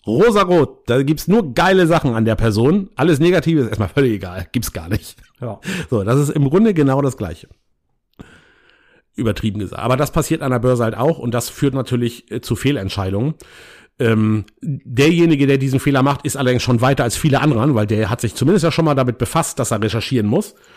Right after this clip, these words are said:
Speaker 1: Ähm, aber auch dem kann man vorbeugen, indem man Pro- wie Kontra-Argumente einfach versucht, wirklich gegeneinander aufzuwiegen und zu gucken und die auch einfach mit in Betracht zu ziehen und nicht grundsätzlich sagen, „Ich schreibe mir hier nur eine positive Liste auf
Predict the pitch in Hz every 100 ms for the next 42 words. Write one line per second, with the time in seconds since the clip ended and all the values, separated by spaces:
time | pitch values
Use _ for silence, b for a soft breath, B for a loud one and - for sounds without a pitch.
0 | B B B B - 127 123 120 120 127
1 | 131 117 131 165 - 139 127 - 131 127
2 | 123 131 113 123 117 117 - 139 127 113
3 | 131 131 131 113 110 107 110 110 110 107
4 | 107 - - 110 110 107 - - - _
5 | - 120 127 123 - 123 120 110 110 120
6 | - - 117 117 117 110 113 - - 127
7 | 139 117 113 123 120 117 110 107 120 -
8 | 117 107 - - 127 - - 131 - 120
9 | 131 113 117 117 - 120 120 113 107 110
10 | 113 - 117 117 120 107 123 127 - 147
11 | 110 107 104 101 110 151